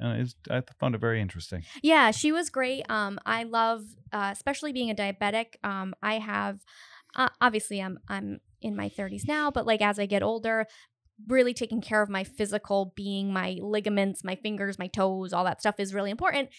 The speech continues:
Speaker 2: And sometimes I think we forget how quickly time moves forward. So getting to sit and chat with her was kind of like a little reminder that, like,
Speaker 1: Mm.
Speaker 2: we're not getting any younger, Nick.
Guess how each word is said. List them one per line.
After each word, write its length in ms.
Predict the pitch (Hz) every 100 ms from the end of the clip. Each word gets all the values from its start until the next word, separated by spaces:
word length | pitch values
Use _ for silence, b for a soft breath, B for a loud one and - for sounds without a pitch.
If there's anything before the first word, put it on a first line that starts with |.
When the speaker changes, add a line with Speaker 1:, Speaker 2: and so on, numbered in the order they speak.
| B B
Speaker 2:
And 140 | 269
sometimes 360 | 302 359 359 285
I 60 |
think 160 | 269 247
we 100 | 240
forget 580 | - 202 - 254 233 -
how 180 | - 196
quickly 320 | - 208 190
time 420 | - 202 190 196
moves 280 | 196 190 -
forward. 360 | 330 311 233 -
So 180 | 226
getting 260 | 214 254 254
to 120 | 226
sit 180 | 214 220
and 100 | 214
chat 180 | 214 208
with 100 | 208
her 80 | 233
was 140 | 214
kind 140 | - 208
of 60 |
like 120 | 202 196
a 40 |
little 220 | 202 202
reminder 640 | 190 196 208 214 208 185
that, 160 | 185 180
like, 240 | 180 196 b b b b 104
Speaker 1:
Mm. 300 | 95 92 85 - -
Speaker 2:
we're 120 | -
not 180 | 107 247
getting 240 | 277 277 277
any 160 | 262
younger, 240 | 262 262 208
Nick. 180 | -